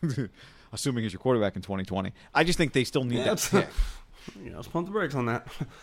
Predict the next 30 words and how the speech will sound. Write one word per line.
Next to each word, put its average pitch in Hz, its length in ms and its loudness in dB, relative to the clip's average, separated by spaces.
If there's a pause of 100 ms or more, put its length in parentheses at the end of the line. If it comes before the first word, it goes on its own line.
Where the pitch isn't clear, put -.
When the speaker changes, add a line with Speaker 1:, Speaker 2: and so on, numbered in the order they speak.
(440)
Speaker 2:
Uh, 117 240 6
yeah, 98 280 0 (120)
a-, 113 360 2
and 107 100 0
it's 107 100 -8
pretty 160 240 4
clear. 127 560 4
You 135 160 2
know, 143 80 2
"Oh, 208 320 4
g-, 180 380 -8
guy, 254 240 6
free 196 240 4
agency, 220 380 6
we 175 120 0
got 202 200 6
money." 240 340 6 (460)
Well, 127 140 6
two 226 200 4
things. 113 280 0
They 131 60 2
gotta 123 160 6
pay 160 280 6
Kittle 117 480 4 (100)
and 104 260 -2
DeForest 110 380 -2
Buckner 104 380 -2
this 104 320 -8 (100)
s-, - 280 -10
summer. 98 360 -2